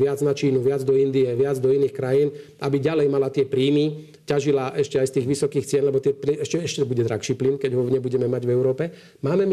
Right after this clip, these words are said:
istotu, že tá vojna sa týmto skončí? A nebude potom tá cena za to, že aj zdevastujeme aj slovenskú ekonomiku, slovenské hospodárstvo a nakoniec vojna aj tak neskončí, tak to bude ešte dvakrát tak horšie ako teraz.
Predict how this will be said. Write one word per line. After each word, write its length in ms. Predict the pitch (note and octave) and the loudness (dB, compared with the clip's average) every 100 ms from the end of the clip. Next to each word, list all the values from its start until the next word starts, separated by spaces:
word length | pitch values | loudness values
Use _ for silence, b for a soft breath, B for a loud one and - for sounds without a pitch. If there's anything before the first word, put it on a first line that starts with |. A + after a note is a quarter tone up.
| D3+ | -2
istotu, 320 | D#3 D#3+ D#3 | -2 -2 0
že 160 | C#3+ D3 | 0 0
tá 80 | |
vojna 240 | D3 D3 D3 | 0 0 0
sa 80 | C#3+ | -2
týmto 240 | C#3+ C#3 | -2 -2
skončí? 560 | - B2 A#2+ F#3+ D3+ B B - | -4 -4 -2 -4 -4 B B -2
A 80 | C#3+ | 0
nebude 240 | E3 E3+ | 0 -2
potom 240 | E3 D#3+ D3+ | -2 0 -2
tá 160 | D3 | -2
cena 320 | C#3 D#3+ C#3+ B2 - | -2 -2 -2 -4 -6
za 160 | C#3 D3+ | -2 -2
to, 160 | B2 | -2
že 160 | A#2 C#3+ | -2 0
aj 160 | C#3+ | 0
zdevastujeme 480 | C#3 E3 D3 E3+ D3+ | 2 0 0 0 0
aj 240 | C#3+ C#3+ C#3+ | 0 0 2
slovenskú 320 | C3+ C3+ C3+ | 0 2 0
ekonomiku, 560 | C3+ C#3 C#3 C#3 E3+ E3+ - | 0 0 0 0 -4 -10 -6
slovenské 400 | - D3+ C#3 C#3 | 0 0 0 0
hospodárstvo 720 | C#3 - C#3 C3+ B2+ D#3+ E3 B B - | -2 -2 -2 -2 -4 -6 -6 B B -2
a 80 | |
nakoniec 480 | C#3 D3 D3 C#3+ C#3 | -2 2 2 2 0
vojna 320 | C#3+ C#3+ C3+ | 0 0 2
aj 160 | C#3 C3 | -2 0
tak 20 | C3 | 0
neskončí, 400 | C3 D3 C3+ D3+ | 0 0 -2 -4
tak 160 | C3 | -4
to 80 | - | -2
bude 240 | C3 B2+ - | 0 0 -2
ešte 320 | - - C3 | -8 -4 -2
dvakrát 320 | C3 C3 B2 | -2 -4 -4
tak 160 | A#2+ A2 | -4 -2
horšie 320 | A#2+ - B2 | -2 -2 -4
ako 160 | B2 | -2
teraz. 320 | - D3 A#2 | -2 -2 -4